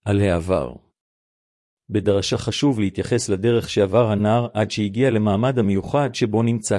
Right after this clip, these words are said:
כעת. תוכלו להתייחס ליום שבו שמעתם על הכניסה של אמא שלו,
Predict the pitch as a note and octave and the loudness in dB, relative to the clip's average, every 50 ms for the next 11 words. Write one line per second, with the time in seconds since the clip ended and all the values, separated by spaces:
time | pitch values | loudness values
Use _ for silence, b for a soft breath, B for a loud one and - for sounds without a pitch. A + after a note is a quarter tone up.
0 | - - G2 E2+ D#2+ C2+ B1+ - _ - _ _ _ _ _ _ _ _ _ _ | -2 -4 -4 -4 -4 -6 -10 -14 _ -20 _ _ _ _ _ _ _ _ _ _
1 | _ _ _ _ _ _ _ _ _ _ _ _ A2+ - - D3 E3 F3+ D#3+ A#2+ | _ _ _ _ _ _ _ _ _ _ _ _ -6 -4 2 2 4 4 4 2
2 | G2 - - - - A#2 - - G2+ F#2 F#2+ G#2 G#2+ G#2 G2 F#2 - G#2 F2+ G2+ | 0 -2 -4 -2 0 -2 -2 0 -2 0 2 2 0 0 -2 -4 -4 -4 -2 -2
3 | G#2 - - G2 G2 A2 A#2 - - A#2+ A#2 G#2+ G#2+ F#2+ - - G2+ G2 - - | -2 -2 -2 -2 0 0 0 -2 -2 0 0 0 0 -2 -2 -4 -6 -6 -2 -2
4 | - - - A#2+ A2 - A#2 A#2+ A2 G#2 - - - F#2 F2 F2 D2 - - | -2 -2 -2 -4 -2 -2 -2 0 0 0 0 -2 -4 -4 -2 -4 -6 -6 -10